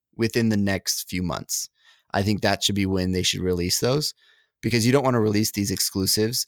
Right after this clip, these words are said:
and then release a brand new console right afterwards that, you know, you have to upgrade everything to be able to play.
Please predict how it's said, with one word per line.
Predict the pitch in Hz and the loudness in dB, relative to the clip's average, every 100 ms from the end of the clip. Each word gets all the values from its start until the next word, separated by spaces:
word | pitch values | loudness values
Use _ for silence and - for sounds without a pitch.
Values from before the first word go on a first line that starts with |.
| - | 0
and | 104 98 | 0 2
then | 107 104 | 2 2
release | 98 95 92 90 - | 0 0 0 -2 -2
a | 92 | -4
brand | 104 95 95 | -2 0 0
new | 90 | -2
console | - 90 85 113 117 123 _ _ _ _ | -4 -4 -2 -2 -2 -4 _ _ _ _
right | 101 101 92 | 0 2 2
afterwards | 87 - 135 151 160 - - _ - | -2 -2 -2 0 -2 -6 -10 _ -14
that, | 104 113 101 98 90 - _ _ _ _ _ _ _ - | -2 0 2 2 -2 -6 _ _ _ _ _ _ _ -12
you | - 101 | -4 -2
know, | 90 | 0
you | 92 95 | 0 0
have | 95 - | -2 -2
to | - | -2
upgrade | 92 - 90 85 | -2 -2 -2 0
everything | 85 92 85 82 | -2 -4 -4 -6
to | - 85 | -6 -4
be | 87 | -4
able | 78 | -4
to | |
play. | 82 - 60 50 | -6 -4 -4 -6